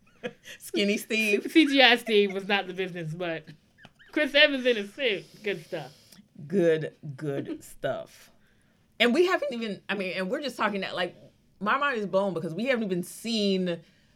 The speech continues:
Speaker 1: the movie. So we have no idea about story points right now. 'Cause if we did, we'd be spoiling them
Speaker 2: Yeah.
Speaker 1: all over the place.
Speaker 2: Guys, you would know everything that happened if I had seen
Speaker 1: Everything.
Speaker 2: Black Panther. I'd be sitting here fangirling all over it. But I'm seeing it, I'm seeing it twice next week. So maybe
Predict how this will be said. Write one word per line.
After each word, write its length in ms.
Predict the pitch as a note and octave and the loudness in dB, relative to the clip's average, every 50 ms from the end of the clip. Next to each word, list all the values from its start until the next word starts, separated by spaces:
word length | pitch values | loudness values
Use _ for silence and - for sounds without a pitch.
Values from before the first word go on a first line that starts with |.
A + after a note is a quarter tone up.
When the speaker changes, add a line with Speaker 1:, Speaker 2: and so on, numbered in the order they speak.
| _ _ _ _ _ _ _ _ _ - | _ _ _ _ _ _ _ _ _ -6
Speaker 1:
the 60 | F#3 | -2
movie. 400 | G3+ G#3+ B3+ B3+ F#3 F3 D#3 C3+ | 0 2 2 2 0 -2 -4 -4
So 160 | - - A3+ | -2 -2 0
we 160 | G3+ C4 E4 F#4+ | 0 2 2 4
have 120 | E4+ B3 | 2 2
no 240 | A3 G#3+ F#3+ G3 G3+ | 2 4 4 6 6
idea 240 | G#3 G3 F#3 F#3 F#3 | 6 4 4 4 2
about 220 | E3+ D3+ C#3+ D3 | 2 2 0 -4
story 280 | - - G3 F3 D#3 D3+ | -2 0 0 0 0 0
points 280 | - D3+ C3 B2 - | -4 -8 -10 -10 -8
right 120 | C#3 B2+ A#2+ | -8 -8 -6
now. 120 | B2 C3+ | -6 -4
'Cause 140 | - A#3+ B3+ | 0 2 2
if 120 | E4+ - | 2 2
we 80 | B3+ A3+ | 2 2
did, 200 | F#3 A#3 A#3 G3 D#3+ | 4 6 6 6 6
we'd 140 | F3+ F#3+ E3+ | 4 0 0
be 80 | E3 | -2
spoiling 440 | E3+ - - F3+ F3 D#3+ D3 C#3 B2+ | -6 -6 -2 0 0 0 0 -2 -6
them 160 | - - D3+ - | -12 -16 -16 -10
Speaker 2:
Yeah. 220 | - A#3+ A#3+ G3 D3 | -4 -2 -2 0 2
Speaker 1:
all 160 | F#3 F#3 E3+ | 2 2 2
over 140 | D#3+ D#3 - | 2 0 -2
the 40 | - | -8
place. 300 | D3 - - - - - C4 B3 | -16 -16 -18 -18 -18 -12 -6 0
Speaker 2:
Guys, 320 | C#4 C#4 C#4+ C#4+ B3+ A#3 | 2 4 4 4 4 4
you 140 | D4 F4 F#4 | 4 4 4
would 80 | E4 | 4
know 100 | C#4+ C#4 | 2 2
everything 400 | C4 A#3 B3+ C4 C#4+ C4+ C4+ B3+ | 2 2 0 0 0 0 0 0
that 80 | B3+ B3+ | 2 2
happened 340 | C#4 C4+ C4+ B3 A3+ G#3 G3+ | 2 2 2 0 0 -2 2
if 40 | - | 4
I 160 | F#3 F#3+ A3+ | 6 6 6
had 120 | G#3+ G#3 F3 | 6 4 2
seen 80 | A#3 | 2
Speaker 1:
Everything. 140 | A#3 A3+ G#3+ | 0 2 2
Speaker 2:
Black 180 | G#3+ G#3+ G#3 G#3 | 0 0 0 0
Panther. 340 | A3+ A#3 G#3+ F#3+ F3+ F3 E3+ | 0 -2 -2 -2 -4 -4 -4
I'd 100 | F#3+ G3 | -4 -4
be 60 | A3 | -4
sitting 260 | A3+ - A3+ A#3 A3 | -4 -4 -2 -2 -4
here 40 | G#3 | -4
fangirling 760 | G#3 - B3+ B3 A#3 A#3 A3+ G3+ G3 F#3+ F#3 F#3 F#3 F#3 F#3+ | -2 0 2 2 4 2 0 -2 -2 -2 -2 -2 -4 -4 -4
all 180 | F#3+ G3 G3 | -2 -2 -2
over 200 | G3+ G3+ F#3 F3 | -2 -2 -4 -6
it. 100 | D#3+ D#3+ | -8 -6
But 80 | F#3+ G3 G#3 | -6 -6 -4
I'm 40 | G#3 | -2
seeing 140 | D4 D4+ | 0 0
it, 80 | D4+ D4 C4+ | 0 0 -2
I'm 60 | C#4 | -2
seeing 180 | C#4 F#4 F#4 F4 | 0 0 0 0
it 120 | E4+ - | 0 -2
twice 340 | - F4 D#4 D4+ D4 D4 - | -2 0 2 2 2 0 -2
next 240 | B3+ A3+ G#3+ G#3+ - | -4 -4 -4 -6 -6
week. 340 | G3+ F3+ D#3+ D3+ - - - | -8 -8 -8 -8 -12 -18 -14
So 260 | - A3+ G#3 G3+ G3+ | -8 -4 -4 -4 -4
maybe 440 | G#3 A3 A3+ A#3 A#3 A3 G#3+ G#3 | -4 -4 -4 -4 -6 -8 -10 -14